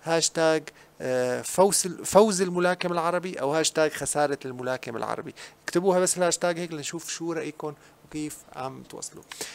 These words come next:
إذا بتمنى بهالحلقة كمان نحاول ندعم اللعبة أكتر، إنه نوصل فيها لعدد جديد من اللايكات. إن شاء الله يكون المقطع عليه أكتر من ألف لايك، وبالتالي اللعبة بتستاهل. وشوف القوة، شوف الضرب، شوف القوة، شوف الضرب. قديش مستوانا تحسن عن قبل.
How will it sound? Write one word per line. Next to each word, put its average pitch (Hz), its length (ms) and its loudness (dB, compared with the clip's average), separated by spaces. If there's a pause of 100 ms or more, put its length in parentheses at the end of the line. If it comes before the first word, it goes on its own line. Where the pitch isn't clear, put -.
(160)
إذا 180 140 2
بتمنى 262 380 4
بهالحلقة 233 580 10
كمان 190 420 2
نحاول 196 460 6
ندعم 208 260 4
اللعبة 180 380 4
أكتر، 175 320 2
إنه 156 140 -4
نوصل 165 380 0
فيها 170 340 0 (800)
لعدد 156 380 8
جديد 147 280 -4
من 143 80 -6
اللايكات. 127 500 -2
إن 127 60 -8
شاء 214 140 2
الله 233 120 2
يكون 185 240 0
المقطع 156 340 0
عليه 139 260 2
أكتر 127 240 -4
من 127 120 -10 (100)
ألف 196 240 0
لايك، 190 280 6 (280)
وبالتالي 165 520 2 (280)
اللعبة 147 280 2
بتستاهل. 127 540 4
وشوف 208 400 4
القوة، 208 500 4 (240)
شوف - 360 0
الضرب، 127 340 -2 (280)
شوف - 320 -2
القوة، 190 340 2
شوف 170 260 0
الضرب. 147 320 0
قديش 160 380 0
مستوانا 165 440 0
تحسن 208 500 0
عن 196 220 -2
قبل. 180 380 0